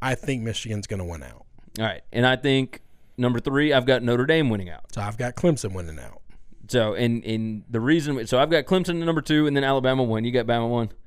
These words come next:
Speaker 1: Yeah,
Speaker 2: And you got Notre Dame
Speaker 1: Notre
Speaker 2: two.
Speaker 1: Dame two?
Speaker 2: So
Speaker 1: Bama
Speaker 2: you've
Speaker 1: one.
Speaker 2: got Notre Dame two because you think that their wins will be better than Clemson's wins.
Speaker 1: I think their wins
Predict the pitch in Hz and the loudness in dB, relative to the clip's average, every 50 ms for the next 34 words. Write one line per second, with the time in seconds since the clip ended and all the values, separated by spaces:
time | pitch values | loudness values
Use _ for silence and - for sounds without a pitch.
0 | - - 135 107 - - - 113 120 127 131 135 127 131 127 123 - 123 123 123 | -12 -8 -8 -8 -8 -8 -4 2 4 6 8 8 8 8 8 6 6 6 4 4
1 | 135 131 143 151 160 165 165 - 185 180 185 175 - - 123 143 131 127 143 196 | 4 4 6 8 8 6 6 6 4 4 4 4 0 0 4 4 4 6 6 4
2 | 233 247 226 214 208 208 202 185 175 180 170 147 - - 170 170 151 143 127 139 | 4 6 4 6 6 6 4 6 4 4 2 2 4 4 4 6 4 6 4 4
3 | 117 117 135 135 147 151 147 - 123 - 143 139 143 135 127 127 127 131 127 113 | 4 4 0 0 0 -2 -2 -4 -4 2 4 4 4 4 4 2 2 2 0 0
4 | 117 131 - 127 123 113 110 123 120 120 120 120 113 110 104 - - - 175 175 | 0 0 0 0 0 2 2 2 4 4 2 2 0 -2 -2 -4 -4 -2 0 0
5 | 170 - - 117 110 101 104 101 101 104 98 104 135 - - 180 175 156 147 165 | 0 0 -2 -2 -2 -2 -2 -4 -6 -6 -4 -4 -2 0 2 2 2 4 4 4
6 | 160 151 156 156 151 151 | 4 4 4 2 2 0